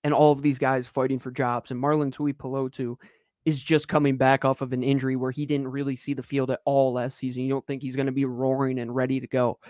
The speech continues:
And, oh, that's after already going up against <laughs> Jordan Davis and Jalen Carter as well, Lou. And I think you're gonna see a lot of mixing and matching where these guys line up to see where they can really handle the snaps. I know Jalen Carter on the depth chart was listed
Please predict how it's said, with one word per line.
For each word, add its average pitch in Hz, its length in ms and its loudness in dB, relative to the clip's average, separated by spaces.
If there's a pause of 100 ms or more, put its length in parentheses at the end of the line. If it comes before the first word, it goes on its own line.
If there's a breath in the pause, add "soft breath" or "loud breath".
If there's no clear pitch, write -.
(160 soft breath)
And, 147 140 2
oh, 143 160 10
that's 135 240 2
after 156 340 4
already 143 480 8 (240 soft breath)
going 151 240 8
up 143 140 6
against 143 400 0
<laughs> - 0 -
Jordan 147 320 4
Davis 139 640 0 (320 soft breath)
and 185 200 2
Jalen 151 600 2
Carter 139 500 4
as 123 240 0
well, 127 460 4
Lou. 123 260 -2
And 127 180 -4 (720)
I 175 100 8
think 170 220 2
you're 156 80 4
gonna 151 160 4
see 143 640 -2
a 143 40 0
lot 143 200 4
of 139 80 0
mixing 139 360 0
and 127 120 -4
matching 143 420 0
where 139 140 2
these 131 180 -6
guys 131 300 -2
line 120 240 -6
up 156 180 0
to 147 120 -8
see 139 200 0
where 135 220 2
they 131 160 0
can 127 180 -8
really 127 280 -8
handle 139 360 -2
the 135 120 -8
snaps. 135 420 -6
I 139 60 -4
know 139 180 0
Jalen 135 340 -2
Carter 135 300 -2
on 135 80 -4
the 127 80 -8
depth - 260 -4
chart 139 220 0
was 131 140 -10
listed 139 500 0